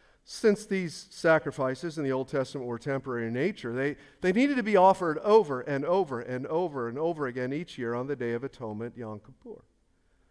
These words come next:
From the days of Moses to David, this took place in, uh,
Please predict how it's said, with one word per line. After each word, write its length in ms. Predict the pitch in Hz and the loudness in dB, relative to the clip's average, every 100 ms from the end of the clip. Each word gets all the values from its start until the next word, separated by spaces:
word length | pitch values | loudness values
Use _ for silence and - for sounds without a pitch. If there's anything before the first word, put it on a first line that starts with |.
| _ _ _ _ - | _ _ _ _ -10
From 140 | 117 | -6
the 80 | 120 | -2
days 260 | 131 131 | 0 0
of 80 | 139 | -2
Moses 640 | 123 120 120 170 - - _ _ _ _ _ _ _ _ _ _ _ _ - | -2 -2 -4 -8 -10 -20 _ _ _ _ _ _ _ _ _ _ _ _ -10
to 120 | 131 | -6
David, 420 | 127 135 143 120 | -2 0 -2 -4
this 160 | 127 - | -6 -6
took 260 | 139 131 | -8 -6
place 460 | 135 123 127 - - _ _ _ _ _ _ _ | -4 -4 -4 -8 -20 _ _ _ _ _ _ _
in, 240 | 139 127 127 - | -4 -4 -6 -6
uh, 300 | 120 113 113 | -6 -4 -6